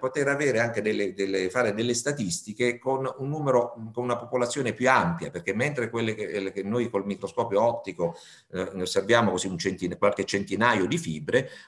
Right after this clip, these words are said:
con l'analisi tomografica possiamo osservarne migliaia di fibre, quindi avere dei valori anche,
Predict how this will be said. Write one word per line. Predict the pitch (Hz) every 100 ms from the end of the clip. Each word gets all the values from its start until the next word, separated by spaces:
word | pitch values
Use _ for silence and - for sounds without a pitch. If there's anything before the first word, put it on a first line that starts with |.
| _
con | - 160
l'analisi | 143 110 120 143 139 -
tomografica | 123 151 156 87 - 101
possiamo | 101 - 107
osservarne | 104 107 104 113 113
migliaia | 110 107 120 139 95 87
di | 90
fibre, | 92 82 76 90
quindi | 135 120
avere | 104 101 123 98
dei | 95
valori | 104 120 107
anche, | 104 110 95 85